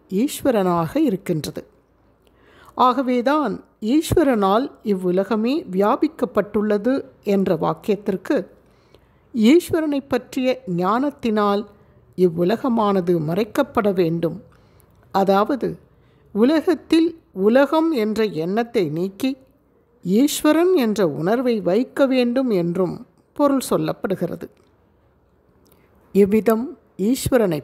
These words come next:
பற்றிய ஞானத்தை கொடுத்து, "தியாகத்தினால் உன்னை காப்பாற்றிக்கொள்" என்றும், "மற்றவர் பொருளை இச்சிக்காதே" என்றும்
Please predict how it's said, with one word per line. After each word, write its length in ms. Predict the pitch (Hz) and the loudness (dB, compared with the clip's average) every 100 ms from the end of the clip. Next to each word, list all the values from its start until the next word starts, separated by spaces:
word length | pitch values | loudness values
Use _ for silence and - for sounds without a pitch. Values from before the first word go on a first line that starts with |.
| - | -6
பற்றிய 480 | 170 - 196 170 | -8 -6 -4 -4
ஞானத்தை 720 | 156 160 180 233 240 - 151 - | -4 -4 -2 -2 -4 -4 -6 -4
கொடுத்து, 520 | 185 185 190 294 202 _ _ _ _ _ _ _ _ - | -2 -2 -2 -4 -4 _ _ _ _ _ _ _ _ 0
"தியாகத்தினால் 920 | 208 240 302 339 - 302 277 269 330 - | 2 4 2 -2 -2 -4 -2 -2 -4 -4
உன்னை 360 | 208 202 190 175 | -2 0 0 -4
காப்பாற்றிக்கொள்" 920 | - 214 - 311 302 - 254 - 262 254 - _ _ | -2 -2 0 -2 -2 -4 -4 0 0 0 -8 _ _
என்றும், 520 | 190 185 196 226 - - _ _ _ _ _ | -2 -2 -2 -4 -6 -16 _ _ _ _ _
"மற்றவர் 640 | - 214 240 - 339 359 - | -2 0 0 0 0 0 0
பொருளை 580 | 214 202 196 190 180 - _ | 0 2 2 2 -2 -8 _
இச்சிக்காதே" 920 | 220 233 - 311 311 285 262 254 269 214 | -4 -2 0 -2 0 2 2 2 -2 -2
என்றும் 640 | 190 190 220 180 - - | -2 0 0 -2 -4 -12